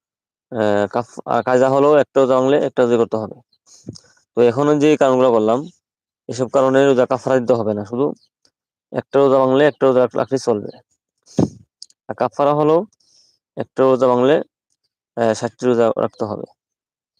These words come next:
আপনি, আচ্ছা, দেখ-, আপনি দেখেন, রমজানের রোজা এত গুরুত্বপূর্ণ, কেউ যদি, আহ, কিয়ামত পর্যন্ত রমজানের রোজা রাখে তাহলেও, না, আহ, কেউ যদি কিয়ামত পর্যন্ত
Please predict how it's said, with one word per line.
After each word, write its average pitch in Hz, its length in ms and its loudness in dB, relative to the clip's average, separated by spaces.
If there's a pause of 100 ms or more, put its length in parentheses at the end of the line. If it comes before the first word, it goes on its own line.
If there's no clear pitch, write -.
(1400)
আপনি, 131 340 0
আচ্ছা, 127 200 0
দেখ-, 123 200 0
আপনি 131 220 -2
দেখেন, 120 300 0 (800)
রমজানের 139 420 0
রোজা 131 220 4
এত 123 120 -2
গুরুত্বপূর্ণ, 117 760 -4
কেউ 123 260 0
যদি, 131 360 -2 (640)
আহ, 113 380 0
কিয়ামত 139 400 0
পর্যন্ত 131 380 0
রমজানের 127 480 2
রোজা 117 160 2
রাখে 113 260 -4
তাহলেও, 123 420 -2 (380)
না, 113 200 0
আহ, 107 380 -2 (160)
কেউ 127 180 2
যদি 131 200 -2
কিয়ামত 139 320 2
পর্যন্ত 131 360 -2